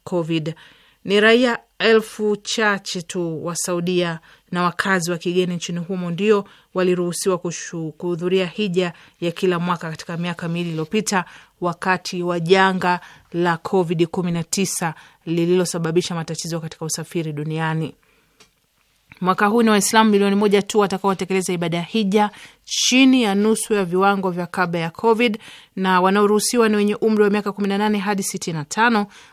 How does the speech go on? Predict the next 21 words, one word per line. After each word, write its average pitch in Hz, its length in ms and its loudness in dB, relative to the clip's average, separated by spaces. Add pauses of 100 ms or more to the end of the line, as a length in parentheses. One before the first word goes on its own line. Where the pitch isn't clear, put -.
ambao 180 300 2
wamechanjwa 185 500 0
kikamilifu 185 800 -2
na 175 100 -4
hawana 180 540 -2
magonjwa 165 440 -6
sugu. 160 520 -8 (400)
Waumini 240 520 4
wataendelea 208 520 0
kuingia 196 340 -2
Saudia 180 560 -2 (380)
kabla 185 600 0
ya 165 220 -4
kuanza 175 500 -4
rasmi 175 540 -6 (300)
ibada 165 580 -4
ya 160 340 -4 (200)
hija 160 540 -4 (260)
siku 190 480 -6
chache 156 560 -12 (460)
zijazo. 160 640 -10